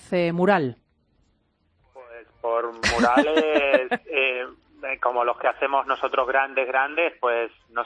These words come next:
Speaker 2: sé, bueno, hay historias de censura y tal, pero normalmente se persigue, digamos, más a las cosas que hacemos sin permiso, o bueno, sobre todo la gente después que pinta en trenes y en el sistema de metro y tal, pero sí, sí,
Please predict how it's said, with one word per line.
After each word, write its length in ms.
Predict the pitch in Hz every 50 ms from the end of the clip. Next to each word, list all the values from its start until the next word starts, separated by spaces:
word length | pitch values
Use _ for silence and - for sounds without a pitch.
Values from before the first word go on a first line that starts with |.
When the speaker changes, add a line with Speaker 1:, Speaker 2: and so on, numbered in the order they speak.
| -
Speaker 2:
sé, 160 | - 139 143 139
bueno, 220 | 127 131 123 120
hay 100 | 117 117
historias 380 | 113 - - 127 123 131 135 127
de 100 | 151 139
censura 580 | - 135 117 110 - - 139 147 147 131 117
y 60 | 113
tal, 320 | 110 120 131 139 135 - - -
pero 180 | 113 113 113
normalmente 880 | 110 110 113 117 120 123 131 131 131 127 - 135 135 135 135 139 131 _ _ _ _ _ _ _ _ _ _ _ _ _ -
se 120 | 135 123
persigue, 480 | - 127 117 - - - 135 131 131 131
digamos, 340 | 131 127 127 123 127 120
más 300 | 120 120 120 120 123 127 - -
a 380 | 139 127 123 113 110 104 101 101
las 120 | 107 104 -
cosas 260 | - 123 113 127 117
que 80 | - 127
hacemos 320 | - - 123 123 120 117
sin 160 | - 131 120 113
permiso, 640 | - 120 120 123 135 147 151 147 135 - - 147
o 600 | 135 135 139 139 139 135 - - - 110 107 104 107
bueno, 240 | 110 110 107 104 101
sobre 220 | - - 104 101
todo 160 | - - 110 107
la 100 | 110 107
gente 240 | - 123 113 113
después 240 | 110 104 - 113 -
que 100 | - 113
pinta 540 | - - 110 107 - 113 110 110 107 107 107
en 120 | 107 107 104
trenes 760 | - 120 127 135 139 135 131 127 123 123 123 127 127 127 113 -
y 40 | 113
en 80 | 104 104
el 280 | 104 101 104 101 98 _ _
sistema 380 | 110 104 _ - 107 107 107
de 80 | 107 104
metro 500 | 110 123 131 135 135 131 - 120 120 117
y 60 | 113
tal, 280 | - 117 120 131 139 151 - _ - - - - _ _ _
pero 560 | - 139 127 120 120 117 113 113 113 107 107 101 -
sí, 160 | 123 123 117 -
sí, 160 | - 113 117